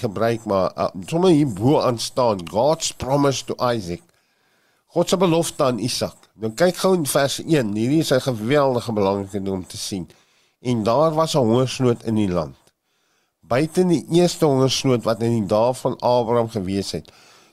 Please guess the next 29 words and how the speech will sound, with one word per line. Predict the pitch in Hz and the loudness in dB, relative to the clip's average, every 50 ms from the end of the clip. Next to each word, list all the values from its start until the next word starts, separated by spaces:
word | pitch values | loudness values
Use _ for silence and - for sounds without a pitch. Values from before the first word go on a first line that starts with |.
| _ _ _ | _ _ _
Daarom | - 117 113 127 151 165 175 180 170 | -2 2 2 4 4 4 4 4 2
het | 151 113 - | 2 0 0
Isak | 123 139 - - 135 - - | -2 -2 0 0 -2 -2 -2
getrek | - - - - 131 131 127 123 - - | -10 -8 -2 0 2 2 2 0 0 0
na | 107 - - | -2 -2 0
Abimelek, | - 123 117 120 110 101 101 107 123 123 117 104 92 - - | 0 0 0 2 0 2 2 2 2 2 2 0 -2 -4 -6
die | - 104 - - | -10 -10 -8 -4
koning | 131 139 139 135 135 120 120 | -2 0 2 2 0 0 0
van | - 120 113 | -2 -2 -2
die | 107 104 | -2 -2
Filistyne, | 110 104 101 95 - - 117 110 110 107 104 104 | -2 -4 -4 -4 -4 -2 0 0 2 2 0 0
na | 95 92 92 - | 0 -2 -4 -4
Gerar." | - 101 101 104 110 107 95 85 78 78 - _ _ _ _ _ _ _ _ _ _ _ _ _ _ | -6 -4 -2 0 0 0 0 -2 -4 -4 -10 _ _ _ _ _ _ _ _ _ _ _ _ _ _
Nou | - 110 123 | -4 -2 0
moet | 156 165 - | 0 2 4
ons | 180 175 - | 2 2 2
net | - 175 185 175 - | 4 2 2 2 2
gou | - 170 160 | 2 2 2
hier | 139 131 | 2 2
sien, | 127 - - 131 117 104 | 0 0 -2 0 0 0
wat | 98 104 104 98 | 0 0 0 0
belangrik | 101 107 104 117 143 165 175 165 - 147 | 0 0 0 2 2 0 0 -2 0 0
is, | 131 120 - - - _ _ _ _ _ _ _ - _ - - | 0 0 -2 -4 -14 _ _ _ _ _ _ _ -20 _ -10 -2
is | - 117 110 - | -2 -2 -2 0
dat | - 123 117 113 | 0 0 2 4
daar | 113 107 101 | 2 2 2
was | 92 113 127 131 - | 2 0 0 0 2
'n | 156 | 0
hongersnood | 143 123 104 107 117 123 135 131 - - - 117 101 92 85 - | 0 2 2 2 2 4 2 2 0 -2 -4 -2 -2 -2 -2 -4